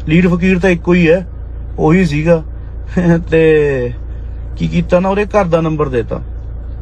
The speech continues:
ਸ਼ੁਰੂ ਤੋਂ ਇਹ ਕੰਮ ਕਰਦੇ ਆਏ ਨੇ। ਘਰ ਦਾ ਨੰਬਰ ਕਿਵੇਂ, ਯਾਨੀ ਕਿ ਵੀ ਜਿਹੜਾ ਆਪਣੇ ਘਰਦਿਆਂ ਕੋਲੇ ਹੁੰਦਾ ਹੈ, ਉਦੋਂ ਉਹਨਾਂ ਟਾਈਮਾਂ 'ਚ ਲੈਂਡਲਾਈਨ ਹੋਣਗੇ,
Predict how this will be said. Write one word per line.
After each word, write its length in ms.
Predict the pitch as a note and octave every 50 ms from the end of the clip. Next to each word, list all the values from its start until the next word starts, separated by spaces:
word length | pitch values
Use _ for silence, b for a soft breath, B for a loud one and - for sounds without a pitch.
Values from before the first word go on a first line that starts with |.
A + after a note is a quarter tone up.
| - - - - - - - - - - - - - - - - - -
ਸ਼ੁਰੂ 260 | - - D#3+ F3 A3+
ਤੋਂ 160 | F#3+ A3 A3 G#3
ਇਹ 120 | G3 G3+
ਕੰਮ 220 | F3+ F#3+ F3+ F3 D#3+
ਕਰਦੇ 280 | D#3+ D#3 D3 C3+ C3+
ਆਏ 60 | B2 A#2+
ਨੇ। 120 | C3 D3
ਘਰ 160 | - G3 F#3
ਦਾ 120 | E3+ F3+ F3+
ਨੰਬਰ 260 | F3 F3 E3+ F3 F3
ਕਿਵੇਂ, 260 | E3 F3 F3 F3 F3
ਯਾਨੀ 220 | F3 F3 F3+ F3
ਕਿ 160 | E3 F3+ F#3 F#3
ਵੀ 240 | F3+ F3 D#3 E3
ਜਿਹੜਾ 200 | D3+ D#3+ D#3+ F3+
ਆਪਣੇ 260 | F3+ E3 E3+ E3 E3+ D#3+
ਘਰਦਿਆਂ 340 | F3 E3+ D3+ C#3+ C#3+ C3+
ਕੋਲੇ 220 | C3 C3 C3 B2+ B2
ਹੁੰਦਾ 240 | B2 A#2+ A2 A2+ -
ਹੈ, 80 | - - - - - - - - -
ਉਦੋਂ 220 | D3+ D3+ D3+ D#3+ E3
ਉਹਨਾਂ 200 | D#3 E3+ F3 E3+
ਟਾਈਮਾਂ 240 | F3+ F3 E3 D#3+
'ਚ 60 | D#3 D#3
ਲੈਂਡਲਾਈਨ 500 | D3 C#3+ C#3+ C3+ C3+ C3+ C3+ C3+ C3+ C3
ਹੋਣਗੇ, 360 | C3 C3+ D3 D#3+ D3+ D3+